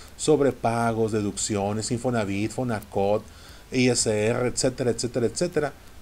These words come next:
puede entrar a esta página que se llama Nómina Pro.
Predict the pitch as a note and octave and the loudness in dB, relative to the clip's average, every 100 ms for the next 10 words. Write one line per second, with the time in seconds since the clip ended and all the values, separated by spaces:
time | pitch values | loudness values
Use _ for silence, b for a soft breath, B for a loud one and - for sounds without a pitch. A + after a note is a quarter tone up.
0 | - D3 F3+ E3 C3 D3 D3+ - C#3+ - | 0 2 2 0 0 2 2 0 -2 -2
1 | B2+ D#3 D#3+ A3 - - - - - - | -2 -2 -4 -6 -10 -20 -20 -20 -8 -4
2 | A2+ G#2 G#2+ A2 A#2+ B2 - A2 G#2 A2+ | -2 0 0 0 -2 -4 -10 -6 -2 0
3 | B2 C3 C3 B2+ A#2+ B2 - - - - | 0 0 0 -2 -4 -8 -16 -20 -20 -4
4 | A#2 G2+ | 0 2